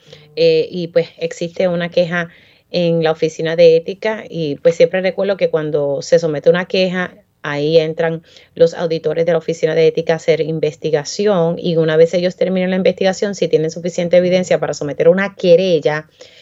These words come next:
entonces así, así lo hacen, y la persona a quien enfrenta la querella, pues tiene unos días para entonces poder... Eh, ¿verdad?, eh, contestar la misma. Eh, y me llama la atención lo que me acaba de decir el señor Edwin Cornier,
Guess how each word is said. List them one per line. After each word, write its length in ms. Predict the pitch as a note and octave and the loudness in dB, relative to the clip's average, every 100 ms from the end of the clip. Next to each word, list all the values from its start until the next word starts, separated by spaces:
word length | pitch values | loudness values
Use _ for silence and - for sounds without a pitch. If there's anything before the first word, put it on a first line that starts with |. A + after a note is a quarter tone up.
| - - | -20 -8
entonces 880 | E3 D#3 D3+ - F3 F3+ E3+ D#3 - - - - | -6 -6 -2 2 2 2 0 -2 -4 -20 -20 -20
así, 640 | - D#3+ - D#3 D#3+ D3+ C#3+ | -14 -10 -6 -4 -2 -2 -2
así 240 | E3 - E3+ | -6 -4 2
lo 180 | F3 F#3+ | 4 4
hacen, 320 | B3 - G#3 | 0 0 0
y 100 | F3+ | 0
la 120 | D#3+ | -2
persona 400 | D#3 D3+ D#3 E3+ | -2 -6 -4 -4
a 60 | F3+ | -6
quien 560 | - F#3 F3 E3+ E3+ _ _ - _ | -6 -6 -4 -4 -6 _ _ -20 _
enfrenta 440 | F3+ F3 F3 F3 F3+ | -4 0 0 0 0
la 140 | F3+ | -2
querella, 320 | G3+ A3+ A3 | -2 -2 0
pues 120 | E3+ | -2
tiene 180 | E3 D#3 | -2 -4
unos 200 | D3+ E3 | -4 -6
días 320 | E3 E3+ E3 | -2 0 0
para 200 | - E3 | 0 -4
entonces 440 | D#3+ C#3+ C#3+ - - | -4 -6 -10 -12 -8
poder... 460 | D#3 D3 D3 D3+ - - - - - | -4 -2 -2 -2 -6 -14 -20 -20 -6
Eh, 560 | - D#3 C#3+ C3 A#2 - _ _ _ _ - - | 2 4 4 -2 -10 -16 _ _ _ _ -20 -10
¿verdad?, 340 | D3+ D#3 F3 - | -6 -2 -2 0
eh, 360 | D3+ C3+ D#3 | 0 0 -4
contestar 520 | - F#3+ F3 F#3 E3+ - | -2 0 0 -2 -4 -4
la 220 | E3+ E3+ | -4 -4
misma. 380 | F3 G3+ D#3+ D3+ C3+ - - - - | -4 -4 -6 -8 -10 -16 -20 -20 -2
Eh, 400 | F3 E3+ D#3 D3 | 4 6 6 2
y 80 | - | -4
me 200 | F#3 F3+ | -2 -2
llama 200 | F#3 G#3+ | -2 -2
la 60 | C4 | -4
atención 320 | C#4 C4+ C#4+ | -4 -4 -2
lo 100 | A3+ | -2
que 80 | F3 | -2
me 60 | |
acaba 240 | D#3+ D#3+ E3 | -4 -2 -2
de 60 | |
decir 420 | G3+ - A3+ A3+ - | -2 2 4 4 2
el 140 | G#3 | -4
señor 560 | - G3+ G3 G3 G3 - | -4 -6 -4 0 0 0
Edwin 360 | F3 F3+ F#3 F#3+ | 0 0 0 -2
Cornier, 640 | G#3 G#3 A3 B3+ G3+ E3 | -2 0 2 2 2 -2